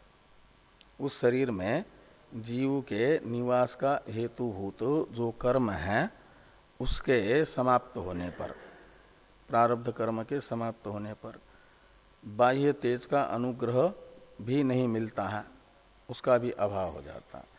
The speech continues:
उसका अभाव होने से फिर ये उत्क्रांतिकर्ता को इस शरीर में रोकने वाला कोई न होने से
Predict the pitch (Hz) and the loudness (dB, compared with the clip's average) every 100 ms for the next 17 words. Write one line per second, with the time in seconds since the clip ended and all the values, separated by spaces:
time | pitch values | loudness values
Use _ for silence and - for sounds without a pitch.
0 | - - - 143 - 143 127 127 131 110 | -20 -20 -14 -8 2 4 6 4 2 0
1 | 107 107 104 - 92 98 147 - - - | -4 -4 -6 -8 -6 -2 -2 -4 -14 -20
2 | - - - - - 131 143 143 143 120 | -20 -20 -20 -14 -2 0 2 2 0 -4
3 | - 123 131 139 135 127 120 120 - 120 | -4 0 2 2 -2 -2 0 0 2 2
4 | 117 147 156 139 127 - 117 117 127 120 | 2 0 0 0 -6 -4 -2 0 0 0
5 | 147 - 120 123 - 131 127 117 127 143 | -2 -2 -2 -2 -2 -4 0 2 2 0
6 | 117 127 127 147 127 107 98 90 - | 0 -2 2 2 4 2 -2 -6 -10